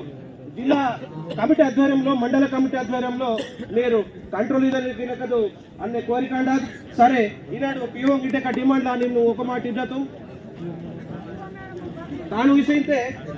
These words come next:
మొన్నే వాళ్ళు కేటాయించిన కొలవర్ అంశాన్ని రాష్ట్ర ప్రభుత్వము పునః పరిశీలన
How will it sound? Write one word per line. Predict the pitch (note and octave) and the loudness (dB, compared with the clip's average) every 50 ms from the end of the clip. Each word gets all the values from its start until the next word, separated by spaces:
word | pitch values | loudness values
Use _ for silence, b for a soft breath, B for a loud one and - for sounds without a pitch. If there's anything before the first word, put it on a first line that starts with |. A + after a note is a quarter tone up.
| - - - | -10 -10 -8
మొన్నే | - A3+ C4+ C#4 D4+ D4+ | -2 0 2 2 4 4
వాళ్ళు | D4+ C#4+ C#4+ C#4 C#4 | 2 2 2 2 0
కేటాయించిన | C4+ - C4 - D4 C#4+ C#4+ C#4 C#4+ C#4+ C#4+ B3+ A#3+ - | 0 -2 -2 -2 0 2 2 4 4 4 4 2 2 0
కొలవర్ | A#3 B3+ C#4 C#4 C#4 C#4 C4+ C4+ | 0 0 2 4 4 4 6 6
అంశాన్ని | C4+ C#4 - C#4+ C#4 C4+ C#4 C#4+ A#3+ | 6 6 6 6 6 6 6 4 4
రాష్ట్ర | B3 B3+ C#4 - C#4+ C4+ | 4 2 2 2 0 0
ప్రభుత్వము | C4 C4+ C4+ C4+ C4+ - C#4 B3+ C4 B3+ A#3+ A#3+ A3+ - - - - - | 2 2 2 2 2 2 2 2 2 2 2 0 0 -4 -8 -12 -12 -8
పునః | - - C4 C#4+ D4 C#4 | -4 2 4 6 6 6
పరిశీలన | C4+ C4 C#4+ - D4 C#4+ C#4 C#4+ C#4 | 6 6 6 8 8 6 6 6 6